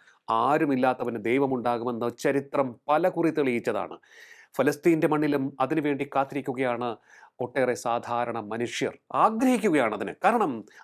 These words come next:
അധികാര തിമിരമൂത്ത നെതന്യാഹുവിൻ്റെ യുദ്ധക്കൊതിയിൽ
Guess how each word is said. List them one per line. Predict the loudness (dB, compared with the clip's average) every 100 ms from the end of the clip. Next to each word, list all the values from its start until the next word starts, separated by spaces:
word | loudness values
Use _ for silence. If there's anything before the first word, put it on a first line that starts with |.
| 2 2
അധികാര | 2 2 4 6 4 0 -4
തിമിരമൂത്ത | 2 2 2 2 0 0 0
നെതന്യാഹുവിൻ്റെ | 2 0 2 2 0 -2 -2 0 0
യുദ്ധക്കൊതിയിൽ | -2 0 -2 -2 -4 0 0 2